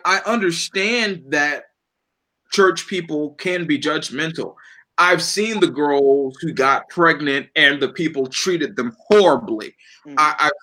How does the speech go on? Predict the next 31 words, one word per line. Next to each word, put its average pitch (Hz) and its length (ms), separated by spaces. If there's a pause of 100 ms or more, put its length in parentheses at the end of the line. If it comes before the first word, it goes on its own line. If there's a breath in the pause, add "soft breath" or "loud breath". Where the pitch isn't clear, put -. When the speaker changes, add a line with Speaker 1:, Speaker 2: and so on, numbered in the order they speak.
(120)
Speaker 1:
seen 247 140
the 214 100
people 165 300
who 165 140
have 120 120
left 143 380
the 123 80
church - 600 (320 loud breath)
and 135 500 (100)
were 151 280
talked 180 440
about 151 480
and 131 180 (120)
ostracized, 131 1400 (400 soft breath)
and 135 420 (300)
everything 196 840
was 160 220
said 190 320
about 156 640
them. 151 680 (120)
And 131 520
so 196 260
I've, 208 240 (380 soft breath)
uh, 226 160
and 226 120
unfortunately, 247 720
I've 269 200
even 269 280
been 240 140
a 233 80
part 277 380